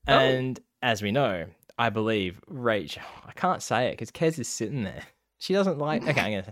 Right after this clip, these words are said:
Speaker 2: Rachel Bloom does serve cunt. So, yeah, a lot of the
Speaker 1: Yes.
Speaker 2: time. And the song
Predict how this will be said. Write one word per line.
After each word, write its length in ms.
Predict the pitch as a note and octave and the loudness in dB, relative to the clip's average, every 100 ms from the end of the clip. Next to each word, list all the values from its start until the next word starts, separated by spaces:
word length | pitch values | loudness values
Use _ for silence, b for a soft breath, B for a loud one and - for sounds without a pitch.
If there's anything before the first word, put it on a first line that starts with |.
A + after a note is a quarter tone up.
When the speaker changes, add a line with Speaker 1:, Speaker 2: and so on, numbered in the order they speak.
| B B B B - | B B B B 0
Speaker 2:
Rachel 340 | F#3 F#3 D3 | 2 2 0
Bloom 340 | B2 D#3+ C3+ - C3 | 2 2 2 -2 0
does 320 | C3+ A2+ F#2+ | 2 2 2
serve 340 | - A2 F#2+ - | 2 2 0 -2
cunt. 300 | A2+ C2 - - _ _ - | -4 -4 -12 -20 _ _ -14
So, 460 | - F#2 F#2+ E2+ D2 _ E2+ | -6 -4 -2 -6 -12 _ -20
yeah, 320 | - C#2+ D#2+ A#1 | -18 -16 -16 -16
a 120 | - C3+ | -8 0
lot 220 | B2+ G#2 | 2 0
of 80 | F2 | -4
the 60 | |
Speaker 1:
Yes. 100 | F2+ | -8
Speaker 2:
time. 300 | F#2+ D2 - _ _ b b | -8 -8 -14 _ _ b b
And 520 | A#2+ B2 B2 B2 A#2 - - | 0 0 2 0 -4 -10 -14
the 180 | C#3 C3 | -4 0
song 720 | - - - F#3 D3+ A2+ | 2 0 2 4 2 -2